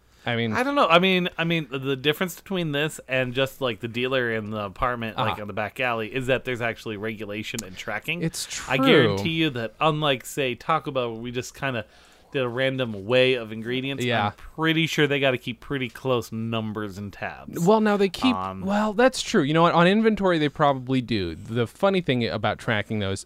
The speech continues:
Speaker 1: it, they don't track what goes to whom because, A, it's always cash transactions. And
Speaker 2: That's
Speaker 1: B,
Speaker 2: right.
Speaker 1: B,
Speaker 2: That's
Speaker 1: it's,
Speaker 2: true.
Speaker 1: it's a donation. But, I mean, she did ring it up. So you ring it up, uh, and again, it's always a she. I think we've
Speaker 2: I would,
Speaker 1: had
Speaker 2: yeah, I would think, I would think at least on the state level, it's gotta be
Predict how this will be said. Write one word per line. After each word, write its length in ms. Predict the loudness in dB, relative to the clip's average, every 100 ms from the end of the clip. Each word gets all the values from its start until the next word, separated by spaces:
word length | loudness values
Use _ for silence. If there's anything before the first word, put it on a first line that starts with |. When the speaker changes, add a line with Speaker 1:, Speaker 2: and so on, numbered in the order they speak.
| -4
Speaker 1:
it, 220 | -4 -2
they 100 | 0
don't 200 | 0 0
track 320 | 0 0 -2 -10
what 480 | -12 -2 2 2 0
goes 180 | -4 -4
to 180 | -8 -8 -4
whom 320 | -2 -2 -4
because, 360 | -8 -6 -6 -4
A, 220 | -4 -2
it's 140 | -2 -4
always 340 | -4 -2 -4
cash 300 | -4 -4 -4
transactions. 760 | -4 -4 -2 -4 -6 -10 -14 -16 _ -20 -20 -20 _
And 140 | -8 -2
Speaker 2:
That's 220 | 0 0
Speaker 1:
B, 40 |
Speaker 2:
right. 240 | 0 -2 -4 -4
Speaker 1:
B, 140 | -2
Speaker 2:
That's 40 |
Speaker 1:
it's, 100 | -2 -4
Speaker 2:
true. 120 | -8 -8
Speaker 1:
it's 140 | -6
a 100 | -4
donation. 760 | -2 0 0 0 -2 -4 -8 2
But, 160 | 2
I 60 | 4
mean, 120 | 2
she 120 | 0 -2
did 160 | -2 0
ring 160 | 0
it 80 | 0
up. 180 | -2 0
So 220 | 2 4
you 180 | 2 -2
ring 200 | 0 2
it 80 | 2
up, 200 | 2 -2 -20 _ -20 _ -6
uh, 240 | -2 -2 -2
and 120 | -4
again, 280 | -2 -2 -4
it's 160 | -6
always 340 | -6 -4 -4 -6
a 40 |
she. 340 | -8 -8 -6
I 20 | -6
think 200 | -6 2
we've 80 |
Speaker 2:
I 40 | 2
would, 140 | 4
Speaker 1:
had 60 | 4
Speaker 2:
yeah, 140 | 4
I 20 | 4
would 140 | 2
think, 240 | 0 0
I 80 | 2
would 100 | 2
think 160 | 2 -2
at 80 | -4
least 180 | -4
on 60 | -4
the 80 | -4
state 260 | -2 -2
level, 200 | -2 -2
it's 100 | -4
gotta 160 | -4 -4
be 200 | -4